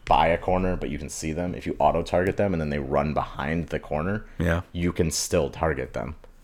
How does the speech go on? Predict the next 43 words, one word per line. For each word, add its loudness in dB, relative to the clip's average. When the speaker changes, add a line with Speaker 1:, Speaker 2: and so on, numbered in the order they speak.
Speaker 2:
Right. 2
What -2
the -4
fuck? 2
Speaker 1:
Yeah. 4
So, 6
and, 4
uh, -4
like, 10
you 6
can 6
shoot 6
through 4
the 2
wall. 6
Like, 10
it 6
doesn't 8
go 6
through 8
the 8
wall. 4
It'll 2
tear 4
the 2
wall 2
apart, 6
and -2
then 2
you -2
can -8
shoot 2
them. -4
But, -2
like, 4
they 8
have 4
to 2
get 2
out 8
of 0
your 2
line. 0